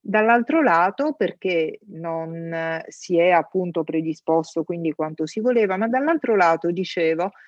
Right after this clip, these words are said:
perché comunque in uno stato di emergenza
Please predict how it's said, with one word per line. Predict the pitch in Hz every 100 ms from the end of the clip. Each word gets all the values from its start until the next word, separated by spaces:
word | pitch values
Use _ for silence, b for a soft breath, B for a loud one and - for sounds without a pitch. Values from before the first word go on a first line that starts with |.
| B B
perché | - 349 - 185
comunque | - 254 262 220 170 165 160 185 185
in | 196 226
uno | 349 320
stato | 196 - 190 196 175
di | 170
emergenza | 170 170 170 175 165 160 160 160 - 175 180 208